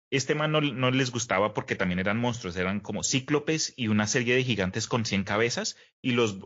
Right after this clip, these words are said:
y cuando tomó el trono de Urano, los encerró otra vez. Entonces Zeus, tratando de en-, encontrar más aliados, hizo lo que hizo su papá, fue al inframundo, liberó a sus tíos, dijo, "Oiga, vamos, subamos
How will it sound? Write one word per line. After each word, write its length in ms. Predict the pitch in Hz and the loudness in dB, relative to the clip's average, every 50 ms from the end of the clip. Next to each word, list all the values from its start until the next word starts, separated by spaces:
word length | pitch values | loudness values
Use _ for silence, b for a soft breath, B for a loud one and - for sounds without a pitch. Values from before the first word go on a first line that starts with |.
| - | -8
y 300 | - 113 104 101 101 95 98 | -4 -4 -2 -2 -4 -4 -4
cuando 340 | - 104 98 95 98 95 - | -2 -2 0 0 0 -2 -2
tomó 200 | - 95 98 101 | -2 0 0 0
el 100 | 104 104 | 0 0
trono 260 | - 131 127 135 139 | 0 0 2 4 4
de 100 | 139 131 | 4 4
Urano, 400 | 117 107 107 110 123 143 175 208 - | 4 4 2 2 0 -2 -6 -8 -8
los 380 | - 98 92 98 92 - - | -6 -4 -4 -4 -4 -4 -6
encerró 320 | 107 92 - 107 95 95 92 | -6 -4 -4 -2 -2 -2 -2
otra 180 | - - 113 | 0 2 2
vez. 200 | 120 117 104 98 | 2 2 2 0
Entonces 420 | 95 90 92 92 92 117 113 113 - | -6 -8 -8 -8 -8 -6 -6 -6 -2
Zeus, 440 | - 170 175 180 180 190 - - - b b b b _ | 0 0 0 0 0 -4 -6 -10 -16 b b b b _
tratando 360 | - 117 107 123 113 113 113 120 | -6 -4 -2 -2 0 2 2 2
de 120 | 131 139 | 2 0
en-, 100 | 135 120 - | -2 -4 -4
encontrar 460 | 123 127 123 123 117 101 98 92 101 | -4 -4 -4 -4 -4 -2 -2 -2 0
más 180 | 104 107 - 127 | 0 -2 -2 -2
aliados, 460 | 123 123 120 120 131 147 160 - - b b b _ _ _ _ _ _ _ _ - | 0 2 2 2 2 0 -4 -8 -14 b b b _ _ _ _ _ _ _ _ -8
hizo 200 | 135 113 - 131 | -6 -2 0 2
lo 140 | 131 143 139 | 2 2 2
que 100 | 139 120 | 2 2
hizo 260 | 107 101 - - 120 | 2 0 -2 -4 -6
su 120 | 139 127 | -4 -2
papá, 300 | - 107 - 131 127 107 | -2 -2 0 0 0 0
fue 160 | - - 110 | 0 0 -2
al 60 | 110 120 | -2 -2
inframundo, 500 | 113 107 117 117 135 151 156 151 156 147 | -2 -4 -4 -4 -2 -4 -4 -2 -2 -2
liberó 320 | 131 117 110 107 101 101 | 0 0 2 2 2 2
a 40 | 98 | 0
sus 220 | - 127 120 - - | -2 -6 -10 -4 0
tíos, 340 | 151 147 156 160 156 - - | 2 2 2 2 0 -2 -4
dijo, 180 | 120 110 117 - | -2 -2 -2 0
"Oiga, 340 | - 139 127 143 135 - - _ - | 0 0 0 0 -2 -2 -6 _ -8
vamos, 380 | 120 120 120 131 143 160 156 | -4 -2 0 0 0 -2 -4
subamos 460 | - 135 123 127 143 165 180 175 - | -2 0 0 0 0 0 -4 -6 -8